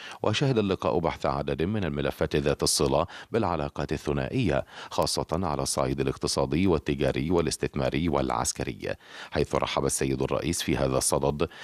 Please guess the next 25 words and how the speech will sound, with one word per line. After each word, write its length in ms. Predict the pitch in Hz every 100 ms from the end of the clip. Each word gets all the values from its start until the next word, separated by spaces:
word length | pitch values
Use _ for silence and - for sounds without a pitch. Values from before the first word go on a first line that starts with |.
| - -
باهتمام 480 | 78 - 71 69
الشركات 520 | 69 - 71 67 76 78
الألمانية 600 | - 78 71 69 95 80
بضخ 360 | 76 73 -
استثماراتها 800 | 76 - - 69 64 62 78 71
في 160 | 71 67
مصر، 380 | 78 - - 50 - - -
معربا 380 | 78 65 65 65
سيادته 640 | 62 69 64 69 65 78 87 - -
عن 140 | - 73
التطلع 540 | 67 73 73 73 78
لزيادة 400 | 85 71 71 69
تلك 400 | 69 71 73 -
الاستثمارات 800 | 73 69 - 104 82 67 76 85
فضلا 520 | 85 76 69 71 101
عن 160 | 85 76
الاستفادة 580 | 60 67 - 71 85 82
من 120 | 78 76
الخبرات 560 | 69 - 71 67 71
والتكنولوجيا 640 | 76 67 76 73 71 80 69
الألمانية 720 | - 73 65 80 104 62 58 - - -
لتوطين 440 | 131 90 71 90
الصناعة 560 | 71 - 71 67 65 71
في 160 | 65 67
مصر، 400 | 65 - 55